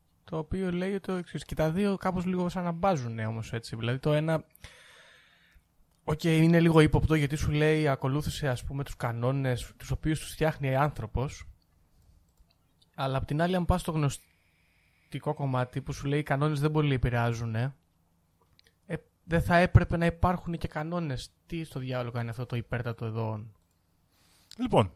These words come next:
Speaker 2: αυτό υπάρχει απάντηση και θα το δούμε λίγο στην
Speaker 1: Μμμ.
Speaker 2: κοσμολογία. Εγώ εδώ, με ενδια-, δηλαδή το θέμα το αντιμετωπίζω λίγο πιο πολύ ιστορικά,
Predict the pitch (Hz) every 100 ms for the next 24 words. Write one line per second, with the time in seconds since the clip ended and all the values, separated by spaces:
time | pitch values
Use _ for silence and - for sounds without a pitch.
0 | - - 139 135 - 151 139 160 - -
1 | 139 214 240 - 139 120 104 104 - -
2 | 143 - - - - - _ _ _ _
3 | _ - _ _ - 135 139 147 165 208
4 | 196 190 202 - 185 156 151 143 143 143
5 | 147 139 95 - _ - - - - _
6 | 117 120 214 202 226 220 208 165 - -
7 | 139 135 190 - 165 117 170 180 190 190
8 | - _ 143 135 131 139 185 175 185 175
9 | 185 165 165 170 - 151 127 - 113 113
10 | 160